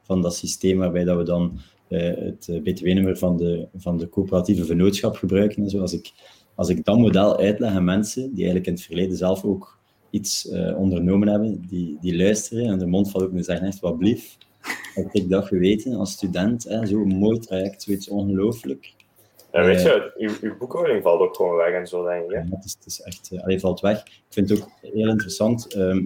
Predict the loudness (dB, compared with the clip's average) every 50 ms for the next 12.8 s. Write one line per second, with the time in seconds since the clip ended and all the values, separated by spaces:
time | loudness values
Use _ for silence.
0 | -4 -6 -8 -6 -4 -4 0 2 2 4 4 2 0 -2 -4 -2 0 2 2 2
1 | 4 4 2 0 0 -2 -4 -4 -2 -2 -2 0 0 0 2 2 0 0 -2 -4
2 | -4 0 2 2 2 2 0 -2 0 0 2 2 2 0 -2 -6 -10 -10 -10 _
3 | _ _ _ _ _ _ -20 _ -4 -2 -2 -2 -2 -2 -4 -4 -2 0 0 -2
4 | -2 -4 -6 -4 -2 -2 -2 -2 0 0 0 0 0 -2 -4 -6 -2 -2 0 0
5 | 2 2 0 -2 -4 -10 _ _ _ _ -14 -12 -6 -4 -4 -4 -4 -4 -4 -4
6 | -4 -4 -2 -2 0 2 2 2 2 4 2 2 0 -2 -6 _ _ _ _ _
7 | _ _ 0 2 4 4 4 2 2 0 0 0 -2 -4 -6 -6 -6 -6 -8 -8
8 | -2 0 0 0 2 0 -2 0 0 -2 -2 -4 -6 -8 -6 -4 -2 -2 -2 -4
9 | -4 -6 -6 -4 -4 -2 -2 0 0 0 -2 -4 -2 0 2 2 4 4 2 0
10 | -2 -2 -4 -4 -2 -2 -2 0 0 0 -2 -2 -2 -2 -4 -4 -6 -12 -16 -16
11 | -10 -8 -8 -6 -6 -6 -8 -8 -12 -18 _ _ _ _ _ _ -6 -4 -2 0
12 | 0 2 2 2 4 6 4 4 4 0 -6 -8 -8 -10 -14 -16